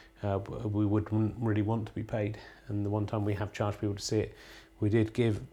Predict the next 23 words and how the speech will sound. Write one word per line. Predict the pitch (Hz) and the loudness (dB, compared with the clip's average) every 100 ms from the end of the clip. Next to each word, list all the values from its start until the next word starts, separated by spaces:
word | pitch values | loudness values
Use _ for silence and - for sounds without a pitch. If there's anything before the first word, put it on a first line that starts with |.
| - | 2
over | 131 123 | 4 6
a | |
hundred | 120 156 135 | 6 6 6
pounds | - 135 110 85 - - - - - | 4 2 2 0 -8 -16 -20 -20 -16
to | 107 | -6
charity, | - 110 101 110 107 107 | -2 0 0 -2 -2 -2
though | 104 104 | -2 -2
it | 113 | 0
would | 110 | -2
have | 101 | 0
been | 104 | 0
more | 101 92 | 2 0
if | - | -2
we | |
hadn't | 101 98 | -4 -4
had | 98 - | -4 -4
to | - 98 - - - - - - - | -4 -6 -8 -20 -20 -20 -20 -20 0
buy | - 113 | 6 8
a | 107 | 8
snooker | - 139 107 | 6 6 4
table, | - 131 127 127 123 | 4 8 8 8 6
snooker | - 131 - | 4 4 4
board, | 113 139 143 | 8 8 8